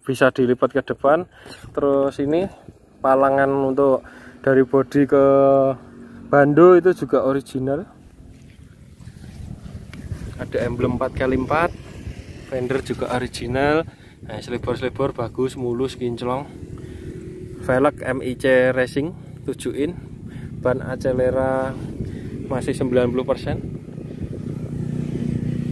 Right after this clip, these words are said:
Nah, ini untuk pintu juga S G P, part Sierra asli. Saya pesan dari teman ini, pemirsa. Nah, ini untuk colokannya di sini.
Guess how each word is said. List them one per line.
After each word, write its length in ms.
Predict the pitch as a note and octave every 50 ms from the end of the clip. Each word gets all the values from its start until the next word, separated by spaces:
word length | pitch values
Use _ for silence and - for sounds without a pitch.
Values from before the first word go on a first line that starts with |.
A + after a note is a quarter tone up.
| - - - - A#2
Nah, 80 | A#2+
ini 160 | A#2+ - D#3
untuk 320 | F3 F3 F3 E3 E3+ E3+ -
pintu 400 | - D#3 D3+ D3+ D3+ D3+ F#3+ G3
juga 560 | - - B2+ A#2 C3+ B2+ B2 A#2+ A#2+ A#2 A#2 - - - - - - - - - - - - - - - -
S 160 | - - -
G 160 | - - C3
P, 240 | - C3+ C3+ C#3 C3+ - - - - - - - - - - - - - - - - - - - - - - - - - - - - - - - -
part 240 | - C3 - - -
Sierra 480 | - - B2+ B2+ B2+ B2+ B2+ A#2+ A#2+ B2+
asli. 320 | B2+ - C#3 C#3+ - - - - - - - -
Saya 160 | - B2+ B2+ B2
pesan 640 | A#2+ C3 B2+ - D3 C3 C3 C3 B2+ B2 A#2 A2+ - - - - - - - - - - - - -
dari 160 | B2+ A#2+ A#2+
teman 320 | A#2+ - B2+ C3 C#3+ C#3+ C#3
ini, 160 | B2+ B2+ C3+
pemirsa. 400 | C#3 C3+ B2 B2 A#2+ - - C#3+ C#3 - - - - - - - - - - - - - - - - -
Nah, 100 | A#2+ A2+ A2+
ini 160 | A#2 C3+ D3
untuk 320 | D3 C#3 C3+ C#3 C3+ -
colokannya 560 | - - C3+ C3 C3 B2+ - C#3 C3 C#3+ C#3+ -
di 80 | C3+
sini. 240 | A#2+ C3 A#2+ B2+ C#3